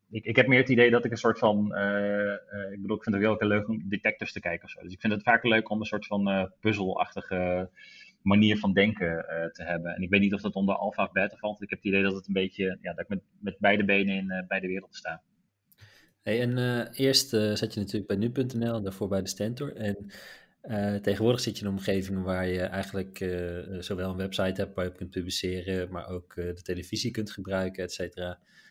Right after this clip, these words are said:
Speaker 2: Wat he-, wat geeft dit voor mogelijkheden voor jou, dat je al die, eh, andere kanalen hebt, zeg maar, in plaats van alleen een stukje tekst?
Speaker 1: Ehm, nou, het, het, in eerste instantie, ehm,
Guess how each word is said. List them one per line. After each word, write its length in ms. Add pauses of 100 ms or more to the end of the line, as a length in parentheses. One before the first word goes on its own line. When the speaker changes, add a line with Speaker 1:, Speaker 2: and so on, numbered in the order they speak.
(160)
Speaker 2:
Wat 180
he-, 160
wat 160
geeft 180
dit 140
voor 120
mogelijkheden 500
voor 120
jou, 240
dat 140
je 260
al 180
die, 340
eh, 60
andere 260
kanalen 440
hebt, 160
zeg 200
maar, 180 (260)
in 240
plaats 260
van 120
alleen 240
een 100
stukje 260
tekst? 360 (640)
Speaker 1:
Ehm, 440 (120)
nou, 220
het, 140
het, 140
in 120
eerste 180
instantie, 600
ehm, 480